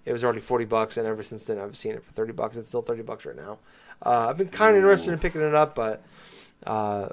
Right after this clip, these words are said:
Speaker 1: I just at thirty bucks, and right now I got plenty of other games I'd ra-, I'd rather be playing. Uh, but
Speaker 2: That's never a good sign when a game releases and all of a sudden the very next week there's a sale on it.
Speaker 1: Yeah, I mean, it did come out for Black,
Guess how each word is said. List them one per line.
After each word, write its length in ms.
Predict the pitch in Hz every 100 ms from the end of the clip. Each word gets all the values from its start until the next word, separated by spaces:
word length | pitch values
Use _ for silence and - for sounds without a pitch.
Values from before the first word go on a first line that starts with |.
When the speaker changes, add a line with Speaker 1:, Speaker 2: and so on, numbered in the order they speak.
| - _
Speaker 1:
I 180 | - - -
just 280 | - - -
at 180 | - 120
thirty 160 | 127
bucks, 380 | 117 113 110 -
and 200 | 113 113
right 140 | 113
now 120 | 113 110
I 60 |
got 160 | 113 110
plenty 200 | 120 117
of 40 |
other 100 | 113
games 240 | 110 113 110
I'd 40 |
ra-, 220 | 107 110 -
I'd 80 |
rather 140 | 120 110
be 100 | 113
playing. 320 | - 110 104 _ _ -
Uh, 220 | 110 104
but 320 | 113 113 - -
Speaker 2:
That's 260 | 107 107 107
never 500 | 101 98 104 104 101
a 40 |
good 160 | 95 95
sign 380 | - 95 87
when 100 | 82
a 60 | 82
game 260 | 82 87 87
releases 600 | 82 92 90 98 92 90
and 80 | 85
all 100 | 85
of 80 |
a 60 | 85
sudden 200 | 82 87
the 60 | 82
very 240 | 85 87
next 260 | 87 87 -
week 400 | 98 92 - -
there's 360 | 78 82 80
a 20 |
sale 280 | - 92 76
on 180 | 67 65
it. 100 | 67
Speaker 1:
Yeah, 200 | 147 123
I 240 | 107 208 233
mean, 160 | 233
it 100 | 226
did 240 | 226 233 233
come 140 | 220
out 260 | 202 165 -
for 140 | 170
Black, 340 | 151 147 139